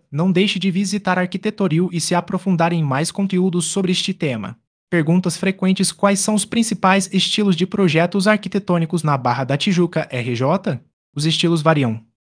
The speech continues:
Você pode encontrar modernismo, contemporâneo e até o estilo colonial. Cada um traz sua própria beleza.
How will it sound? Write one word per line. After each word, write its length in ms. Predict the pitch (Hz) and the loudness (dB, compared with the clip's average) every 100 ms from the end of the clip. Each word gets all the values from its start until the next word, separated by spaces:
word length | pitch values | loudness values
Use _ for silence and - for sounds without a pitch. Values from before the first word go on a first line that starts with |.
| _ | _
Você 160 | 131 - | -2 2
pode 200 | - 180 | 2 2
encontrar 440 | 170 190 190 175 | 2 2 4 4
modernismo, 640 | 180 196 208 160 131 113 151 - | 4 4 4 4 0 -2 -6 0
contemporâneo 800 | 202 196 190 196 165 180 185 180 | 2 4 2 4 4 6 4 2
e 80 | 185 | 2
até 200 | 185 185 | 4 4
o 100 | 185 | 4
estilo 340 | 196 - 185 190 | 2 2 2 2
colonial. 640 | 180 139 143 156 104 82 - _ _ | 2 2 2 2 0 -4 -18 _ _
Cada 220 | 175 180 | 0 2
um 100 | 208 | -2
traz 300 | 196 139 151 | 2 2 2
sua 160 | - 127 | 0 -4
própria 380 | - 147 175 | -2 0 0
beleza. 520 | 165 185 135 117 113 | 0 2 2 -2 -8